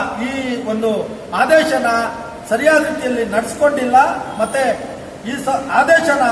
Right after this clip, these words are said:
ಅವರು ಯಾವುದೋ ಒಂದು ಜಾತಿ ವ್ಯಾಮೋಹಕ್ಕೆ ಇದನ್ನ ಮಾರ್ಕೊಂಡಿದ್ದಾರೆ ಅಂತ ಹೇಳಿ ಕಂಡು ಬರ್ತಾ ಇದೆ.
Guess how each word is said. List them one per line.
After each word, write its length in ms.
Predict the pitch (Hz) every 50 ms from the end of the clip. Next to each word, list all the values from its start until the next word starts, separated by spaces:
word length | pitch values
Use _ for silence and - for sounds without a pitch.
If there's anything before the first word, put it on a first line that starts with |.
| 220 190 - - - - - - - - -
ಅವರು 340 | - 247 269 277 269 247 233
ಯಾವುದೋ 280 | 220 214 233 285 - 339
ಒಂದು 480 | 339 320 302 285 - - 170 - -
ಜಾತಿ 300 | 202 220 262 294 - 339
ವ್ಯಾಮೋಹಕ್ಕೆ 640 | 320 311 294 262 262 254 247 247 247 240 - - 240
ಇದನ್ನ 360 | 233 233 226 220 214 220 208
ಮಾರ್ಕೊಂಡಿದ್ದಾರೆ 1040 | 214 214 208 196 190 185 208 269 311 311 302 311 302 294 311 262 214 240 233 220 220
ಅಂತ 200 | 214 208 202 -
ಹೇಳಿ 220 | 202 202 202 196 190
ಕಂಡು 280 | 190 202 196 202 202
ಬರ್ತಾ 320 | 190 196 - - 196 196 202
ಇದೆ. 460 | 202 262 302 311 285 302 - -